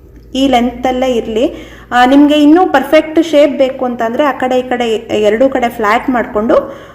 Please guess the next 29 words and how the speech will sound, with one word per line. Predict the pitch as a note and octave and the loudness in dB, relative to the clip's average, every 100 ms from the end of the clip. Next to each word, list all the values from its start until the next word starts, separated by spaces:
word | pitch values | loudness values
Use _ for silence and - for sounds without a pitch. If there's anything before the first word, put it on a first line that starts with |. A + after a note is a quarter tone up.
| - | -4
ಆ, | A3 G#3+ | -2 0
ಬಾಕ್ಸ್ | G3 A3+ B3 - | 2 2 2 -2
ಥರ | C4+ B3+ | -2 -2
ನೀವು | A#3+ C4 | -2 -2
ಕಟ್ | F#4 C#4+ - | -2 -2 -4
ಮಾಡ್ಕೋಬೋದು. | A3 G#3+ G3 F#3+ C4 - - | -6 -6 -4 -2 -2 -4 -8
ನೋಡಿ, | A3+ A#3 A#3+ | -8 -4 -4
ಈ | A#3 | -4
ಥರ | A#3 A3 - - - | -2 -2 -2 -8 -8
ಹೊಸ್ದಾಗಿ | A#3+ - C#4 A#3+ | -6 0 0 0
ಮಾಡೋರು | A3 G#3 G#3 A3 | -2 0 0 0
ಒಂದೊಂದೇ | D#4 - A3 A#3 B3 B3 B3 - | 0 -2 -2 0 0 -2 -4 -10
ಶೀಟ್ನ | B3 A#3+ A#3 | -10 -6 -6
ನೀವು | G#3+ | -4
ಕಟ್ | G#3+ G#3 A3 | -6 -8 -6
ಮಾಡ್ಕೊಂಡು | G#3+ G#3 G3+ G3+ F#4 - - - - | -6 -4 -4 0 0 -2 -16 -20 -2
ಸ್ಲೈಸ್ | B3+ C4+ C4 | 0 2 0
ಮಾಡ್ಕೊಂಡು | B3 G#3+ - A3+ F4+ F#4 | -4 -6 -6 -2 -2 -2
ಈ | A#3+ | -6
ಸೈಜ್ | A#3+ A#3 A3 G3+ F3+ - | -8 -6 -6 -4 -8 -8
ಇಷ್ಟು | - - A3 | -12 -8 -6
ದಪ್ಪ | G#3 - | -4 -2
ಇರ್ಲಿ, | B3 G#3+ G3+ C#4 | 0 0 -2 -2
ಅರ್ಧರ್ಧ | A3+ G3 G#3+ G#3+ | -2 -2 -2 0
ಇಂಚು | G#3+ G#3+ G#3+ F#4+ - | -2 -2 -4 -4 -4
ಕಟ್ | F4 - | -6 -4
ಮಾಡ್ಕೊಳ್ಳಿ. | A3 G#3 G3 C#4 G4+ - - | -4 -4 -2 0 -2 -6 -10
ಕಟ್ | - C4+ D#4 | -4 0 4
ಮಾಡಿದ | E4+ D#4+ E4 | 4 4 0